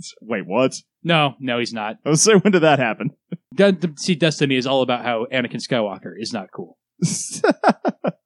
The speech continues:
Speaker 2: But yeah, I guess, uh, we can get in it, into it. I feel like there's something else I usually do when we start. Oh, yeah. So,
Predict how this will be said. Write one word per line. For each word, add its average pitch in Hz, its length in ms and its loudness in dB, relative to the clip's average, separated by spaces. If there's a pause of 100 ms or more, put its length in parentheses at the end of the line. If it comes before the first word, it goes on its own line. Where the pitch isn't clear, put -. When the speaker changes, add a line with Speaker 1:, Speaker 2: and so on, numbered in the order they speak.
(420)
Speaker 2:
But 185 120 -10
yeah, 208 180 0
I 160 100 -2
guess, 185 320 -2 (140)
uh, 147 260 0
we 190 120 4
can 196 160 6
get 180 160 2
in 214 120 4
it, 120 160 -4 (200)
into 196 240 2
it. 98 160 -4 (280)
I 139 60 -8
feel 247 140 4
like 240 100 4
there's 240 140 0
something 180 200 0
else 190 220 0
I 254 40 0
usually 247 360 2
do 254 200 -4
when 262 120 -2
we 262 80 2
start. 269 320 -4 (160)
Oh, 269 100 4
yeah. 277 300 4 (340)
So, 196 400 4